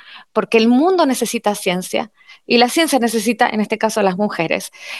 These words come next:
sea ciencia o sean otras disciplinas, entendiendo que la innovación está en todos los ámbitos, ¿no es cierto? Nosotros tomamos esto porque L'Oréal fue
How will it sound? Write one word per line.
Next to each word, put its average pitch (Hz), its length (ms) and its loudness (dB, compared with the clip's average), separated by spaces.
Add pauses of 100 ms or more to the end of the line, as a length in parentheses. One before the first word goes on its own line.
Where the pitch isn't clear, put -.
(160)
sea 320 260 2
ciencia 339 540 2
o 220 80 0
sean 254 260 0
otras 277 240 0
disciplinas, 202 640 0
entendiendo 202 520 2
que 226 80 0
la 185 100 6
innovación 180 480 2
está 214 480 2
en 190 160 0
todos 202 200 6
los 185 220 0
ámbitos, 160 460 -2
¿no - 80 -6
es 170 60 -6
cierto? 220 240 0
Nosotros 220 340 2
tomamos 233 500 2
esto 240 380 0
porque 185 400 2
L'Oréal 185 320 4
fue 208 400 2